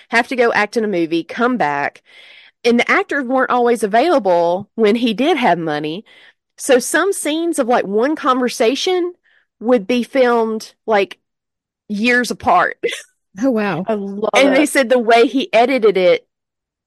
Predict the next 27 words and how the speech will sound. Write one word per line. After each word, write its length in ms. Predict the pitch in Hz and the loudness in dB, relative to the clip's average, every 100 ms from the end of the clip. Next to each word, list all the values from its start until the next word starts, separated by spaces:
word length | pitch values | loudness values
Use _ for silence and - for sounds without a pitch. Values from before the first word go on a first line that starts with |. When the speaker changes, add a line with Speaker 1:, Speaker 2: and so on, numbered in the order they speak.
| _ | _
Speaker 1:
it 120 | 202 202 | -2 0
was 200 | 202 - | 0 -4
genius. 600 | 202 233 151 - - - | -4 -4 -4 -10 -12 -4
They 140 | 190 | -4
said 180 | 185 180 | 0 -2
it 120 | 185 | -2
just, 360 | 180 175 - - | -6 -10 -12 -6
and 160 | 185 196 | -2 -2
it, 220 | 196 175 | -2 -2
it's 220 | - 190 | -2 -2
considered 440 | - 233 208 190 185 | -2 -4 -2 -2 -2
another 300 | 175 175 170 | -2 -2 -2
one 140 | 165 | -4
of 80 | 156 | -6
his 180 | 190 156 | -8 -6
big 340 | 165 160 151 | 0 2 2
achievements. 600 | 156 - 147 147 147 - - - - - | -4 -10 -10 -8 -10 -12 -20 -20 -20 -8
Um, 300 | - 220 220 | 0 2 2
meanwhile, 560 | 262 381 311 294 285 277 | 2 2 4 4 4 2
he 280 | 269 277 254 | 0 -4 -4
and 400 | 226 226 220 190 | -2 -2 -4 -6
Rita 260 | 220 220 | -4 -2
Hayworth 360 | 208 208 202 196 | 0 0 0 -2
divorced 400 | - 170 170 170 | -4 -2 -2 -4
in 80 | 180 | -8
nineteen 320 | 160 - 170 | -8 -8 -10
forty-seven. 760 | 165 151 143 175 170 175 175 | -8 -8 -4 -2 -2 -4 -8